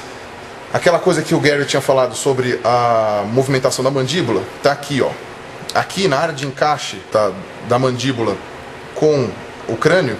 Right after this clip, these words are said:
né, você tem esse processo aqui.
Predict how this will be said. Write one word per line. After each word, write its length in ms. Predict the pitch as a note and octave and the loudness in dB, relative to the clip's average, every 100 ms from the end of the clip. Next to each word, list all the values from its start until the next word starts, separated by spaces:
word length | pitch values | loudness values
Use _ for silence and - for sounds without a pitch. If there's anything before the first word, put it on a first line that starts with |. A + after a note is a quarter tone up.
| - - - A#2 | -10 -16 -12 -4
né, 180 | G#2+ G#2 - - - - - | -2 -2 -10 -14 -14 -12 -4
você 200 | A#2+ D#3 | 0 0
tem 300 | - E3+ D3+ - - - - - - - - - - - | 2 0 -2 -6 -12 -12 -8 -8 -8 -10 -10 -14 -14 -2
esse 260 | G#3+ A3 F#3+ | 2 2 0
processo 540 | E3 C#3+ C#3+ C3+ - | 2 2 2 0 -2
aqui. 240 | A2 - | -8 -10